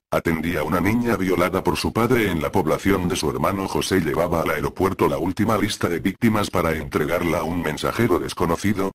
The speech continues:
después de recitar la contraseña. Tenía un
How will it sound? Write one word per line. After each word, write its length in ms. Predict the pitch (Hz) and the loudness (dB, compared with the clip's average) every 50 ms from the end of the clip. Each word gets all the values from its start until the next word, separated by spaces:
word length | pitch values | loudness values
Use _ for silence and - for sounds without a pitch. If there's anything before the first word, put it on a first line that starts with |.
| _ - | _ -2
después 460 | - 78 71 - - - 104 107 - | 0 0 0 0 2 2 2 2 2
de 120 | - 101 | 0 0
recitar 460 | 85 85 80 - - - - 90 90 | 0 0 0 -2 -4 -2 0 0 0
la 120 | 90 85 76 | 0 -2 0
contraseña. 720 | - 92 87 78 - 87 95 95 - 92 82 78 67 - - _ _ _ _ _ _ _ _ _ _ | 0 0 0 0 2 0 0 2 0 0 0 0 -2 -4 -6 _ _ _ _ _ _ _ _ _ _
Tenía 360 | - 87 87 107 117 120 110 | -2 0 0 0 0 0 0
un 160 | 107 101 101 | -2 -2 -4